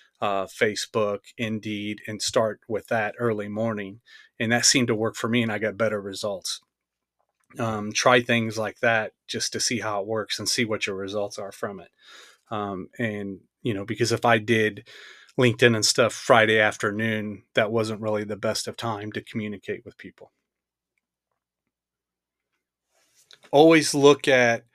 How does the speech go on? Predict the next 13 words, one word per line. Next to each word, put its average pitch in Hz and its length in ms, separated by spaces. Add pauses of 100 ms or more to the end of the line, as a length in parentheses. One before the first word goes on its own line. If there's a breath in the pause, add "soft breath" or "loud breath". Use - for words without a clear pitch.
(520 soft breath)
what 131 280
you 123 60
do 127 240
and 110 180
go 123 220
back 117 260
and 107 160
look. 113 320
So 117 280
if 104 120
I 135 140
get 135 300
a 113 440